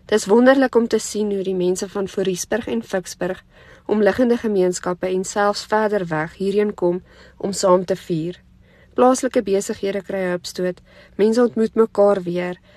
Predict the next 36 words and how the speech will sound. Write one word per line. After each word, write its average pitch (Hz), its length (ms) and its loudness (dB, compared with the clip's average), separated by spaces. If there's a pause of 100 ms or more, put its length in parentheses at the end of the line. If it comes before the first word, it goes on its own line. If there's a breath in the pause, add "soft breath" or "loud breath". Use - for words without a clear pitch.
(160 soft breath)
en 202 100 -2
daar's 202 200 2
net 247 180 2
'n 190 140 0
lekker 190 380 0
opregte 180 520 -6
gees 196 400 -6
van 180 160 -2
samehorigheid. 175 960 -4 (420 soft breath)
Dit 214 180 -4
gaan 233 200 0
oor 226 140 2
meer 202 260 0
as 214 180 -2
net 196 200 -4
kersies. 175 600 -8 (420 soft breath)
Dis 202 200 -6
oor 202 120 0
mense 185 340 0
wat 196 140 -6
saam 202 260 -2
lag, 180 500 -2 (140)
saam 233 360 4
werk 170 460 -2 (420 soft breath)
en 202 180 -4
trots 233 320 2
is 190 140 -4
op 185 160 -12
dit 175 180 -4
wat 180 160 -10
ons 175 140 -10
hier 165 220 -8
in 160 100 -8
hierdie 165 260 -8
area 160 320 -10
het. 160 340 -14